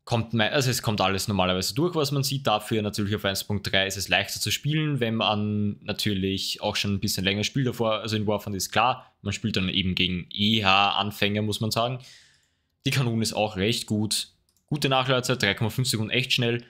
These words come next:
mit zweiundfünfzig Millimeter Durchschlag, was zwar nicht die Welt ist, aber genug für die meisten auf dem B R und hundertzwei Gramm Sprengstoff, die machen dem weh, also den wenigen Durchschlag auch wieder mal wett bisschen. Ich werde heute mal nicht die Heat verwenden,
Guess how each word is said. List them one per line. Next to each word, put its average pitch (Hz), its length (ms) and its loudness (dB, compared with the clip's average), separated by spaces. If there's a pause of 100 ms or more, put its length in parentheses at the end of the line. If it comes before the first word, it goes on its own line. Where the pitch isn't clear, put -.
mit 127 220 0
zweiundfünfzig 110 800 -2
Millimeter 107 360 0
Durchschlag, 139 340 -2
was 107 160 0
zwar 113 120 -2
nicht 101 120 -4
die 87 120 -2
Welt 160 260 0
ist, 143 220 0
aber 98 180 -4
genug 131 380 0
für 107 100 0
die 98 80 0
meisten 151 460 0
auf 131 120 -6
dem 127 200 0
B 127 60 2
R 120 220 0
und 185 100 0
hundertzwei 120 380 0
Gramm 101 360 -2
Sprengstoff, 113 520 -2
die 127 240 0 (140)
machen 104 400 0 (180)
dem 107 180 0
weh, 113 260 2
also 107 180 0 (260)
den 98 160 0
wenigen 127 360 4
Durchschlag 117 380 -2
auch 95 200 0
wieder 101 100 0
mal 101 280 0
wett - 260 -2
bisschen. - 380 -6 (920)
Ich 131 180 0
werde 127 160 2
heute 117 160 2
mal 113 120 4
nicht 139 280 0
die 143 60 2
Heat 127 200 0
verwenden, 117 840 -2